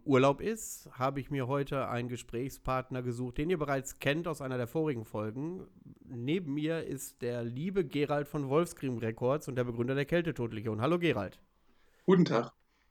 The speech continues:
Speaker 1: <laughs> Sehr charmant. Wer dich kennt, weiß, das ist knallhart gelogen. Ähm, heute geht es um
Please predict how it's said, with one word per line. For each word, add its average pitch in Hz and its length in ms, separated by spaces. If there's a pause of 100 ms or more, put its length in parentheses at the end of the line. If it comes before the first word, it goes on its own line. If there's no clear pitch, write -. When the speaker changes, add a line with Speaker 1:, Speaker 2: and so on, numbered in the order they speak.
(840)
Speaker 1:
<laughs> 196 100 (960)
Sehr 151 240
charmant. 98 460 (720)
Wer 117 160
dich 113 160
kennt, 143 200
weiß, 131 220
das 120 140
ist - 40
knallhart 117 360
gelogen. 110 440 (440)
Ähm, 175 460 (1500)
heute 185 500
geht 151 260
es 151 260
um 143 720